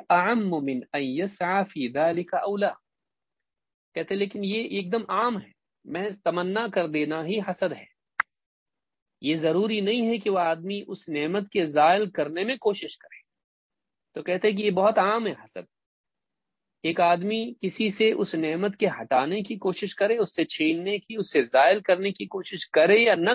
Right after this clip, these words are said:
کرے، حسد واقع ہو جاتا ہے۔ ہاں، اگر اس کے لیے وہ مزید کوشش کرے کہ اس کو وہاں سے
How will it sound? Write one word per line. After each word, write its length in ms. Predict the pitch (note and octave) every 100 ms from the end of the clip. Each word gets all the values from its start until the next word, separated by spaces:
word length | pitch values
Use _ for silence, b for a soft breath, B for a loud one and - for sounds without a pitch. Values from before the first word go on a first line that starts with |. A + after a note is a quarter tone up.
| -
کرے، 180 | C#3+ F#2+ _ _ _ -
حسد 240 | E3+ G#3
واقع 260 | E3 C#3+ C#3+
ہو 180 | A#2 G2
جاتا 300 | D#2+ - -
ہے۔ 160 | - - _ _ _ _ _ _ _ _ -
ہاں، 120 | A#2+
اگر 120 | A#2+
اس 140 | A#2+ -
کے 100 | C3
لیے 320 | B2 C#3 G3+ - _ _ -
وہ 60 |
مزید 400 | B2 A#2 C#3 G3+
کوشش 360 | F#3 E3+ F#3+ -
کرے 320 | D3 C#3+ F#3+ - _ _ _ _ _ _ _
کہ 120 | C#3+
اس 100 | C3
کو 320 | - D#3+ C#3+ -
وہاں 240 | C#3 D3
سے 120 | D3